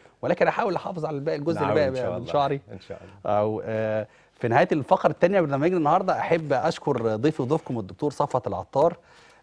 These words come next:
Speaker 1: آه، مدير عام شركة بروسيد فارم، الشركة المتخصصة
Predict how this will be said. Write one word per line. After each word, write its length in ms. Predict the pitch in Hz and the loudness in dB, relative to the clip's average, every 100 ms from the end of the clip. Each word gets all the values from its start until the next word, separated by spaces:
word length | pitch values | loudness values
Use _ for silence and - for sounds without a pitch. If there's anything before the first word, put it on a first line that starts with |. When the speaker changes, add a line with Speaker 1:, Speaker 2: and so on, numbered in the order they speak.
| - | -8
Speaker 1:
آه، 60 | 107 | -4
مدير 300 | 107 123 131 | -2 0 2
عام 140 | 139 | 2
شركة 280 | 135 - 135 | 2 0 0
بروسيد 500 | 101 104 95 147 135 | -6 -6 -6 -6 -4
فارم، 400 | - 131 143 127 - _ - _ _ - | 4 4 4 -2 -10 _ -20 _ _ -10
الشركة 480 | 110 - - 175 165 | -8 -4 0 4 4
المتخصصة 1000 | 131 120 120 135 131 - - 170 190 | 4 2 0 0 0 -4 -2 6 6